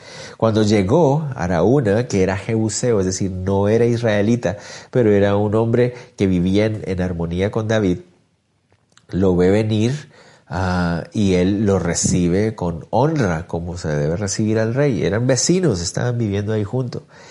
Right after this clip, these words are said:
Y Araúna miró y vio al rey y a sus siervos que venían hacia él. Saliendo entonces Araúna se inclinó delante del rey,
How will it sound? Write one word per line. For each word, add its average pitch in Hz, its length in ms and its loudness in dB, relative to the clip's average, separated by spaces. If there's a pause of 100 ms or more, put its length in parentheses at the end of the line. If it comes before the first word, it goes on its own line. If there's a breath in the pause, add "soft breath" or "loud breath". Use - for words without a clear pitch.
(380 loud breath)
Y 135 100 6
Araúna 170 480 6
miró 139 380 6
y 123 100 6
vio 107 160 4
al 117 140 2
rey 110 240 4
y 113 80 4
a 110 40 0
sus 107 180 -2
siervos 101 340 2
que 110 100 0
venían 92 300 2
hacia 98 340 0
él. 90 140 -2
Saliendo 104 640 0
entonces 107 460 -2
Araúna 98 400 0
se - 140 -6
inclinó 98 380 -2
delante 92 360 -2
del 107 160 -4
rey, 85 340 -6